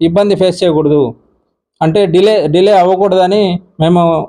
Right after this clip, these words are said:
ఆ, ఈ, ఈ ప్రెస్ మీట్ పెట్టి అందరికీ తె-, తెలియపరుస్తున్నాం. ఎందుకంటే చాలామంది వాహనదారులు, ఆ, అంటే ఏదో మా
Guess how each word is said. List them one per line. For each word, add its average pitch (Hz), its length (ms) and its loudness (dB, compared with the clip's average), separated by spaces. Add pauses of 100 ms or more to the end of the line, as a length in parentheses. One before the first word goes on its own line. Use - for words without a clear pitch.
ఆ, 139 200 0
ఈ, 147 140 2
ఈ 156 240 0
ప్రెస్ 160 280 -2
మీట్ 185 200 -2
పెట్టి 180 180 -2
అందరికీ 170 580 0 (300)
తె-, 151 260 2
తెలియపరుస్తున్నాం. 165 760 0
ఎందుకంటే 185 360 0 (100)
చాలామంది 196 680 0 (280)
వాహనదారులు, 185 920 0 (380)
ఆ, 156 360 2
అంటే 165 260 0
ఏదో 180 340 0 (120)
మా 151 320 0